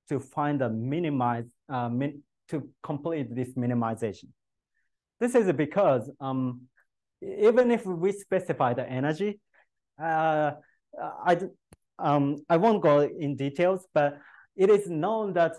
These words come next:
uh, uh, quant-, uh, the geometry describing this certain energy state, uh, could have some singular behavior around this, um,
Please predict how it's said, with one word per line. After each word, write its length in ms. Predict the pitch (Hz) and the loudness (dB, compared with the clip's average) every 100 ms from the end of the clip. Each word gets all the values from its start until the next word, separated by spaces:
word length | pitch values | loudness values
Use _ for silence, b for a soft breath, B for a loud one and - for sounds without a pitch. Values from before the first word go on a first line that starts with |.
| 156 | -6
uh, 340 | 156 143 139 143 _ _ _ _ _ - | 0 2 0 -2 _ _ _ _ _ -8
uh, 800 | 139 131 127 127 123 123 123 131 - | -4 0 0 0 0 -2 -2 -4 -8
quant-, 300 | - 185 180 _ _ | -2 -2 -4 _ _
uh, 140 | 151 131 | -2 0
the 160 | 127 | 2
geometry 760 | 117 147 208 196 165 127 110 104 _ _ | 2 2 2 2 -2 -4 -6 -8 _ _
describing 800 | 131 131 - 175 170 139 123 120 | -8 -6 0 2 4 2 0 -2
this 320 | 123 123 - - _ | -4 -8 -10 -20 _
certain 520 | _ 156 - 147 143 | _ -4 -2 -6 -6
energy 360 | 147 170 180 190 | -4 -2 0 0
state, 440 | 185 196 196 190 _ _ _ _ _ b b b b | 0 0 0 -2 _ _ _ _ _ b b b b
uh, 300 | 151 143 135 | 2 4 4
could 360 | 135 - 254 214 | 0 -4 -4 -4
have 260 | - 175 139 143 | 0 0 0 -4
some 260 | - 156 139 | -4 -2 -2
singular 600 | 139 - 190 165 131 120 | -4 -8 -4 -2 0 -2
behavior 760 | 110 110 120 - 156 120 113 110 123 | -4 -8 -8 -4 -4 -2 -4 -6 -6
around 500 | 123 131 131 123 110 | -4 -2 -2 -2 -4
this, 180 | 117 - _ _ b b _ _ | -8 -10 _ _ b b _ _
um, 520 | 123 120 117 117 113 | -4 -4 -2 -4 -8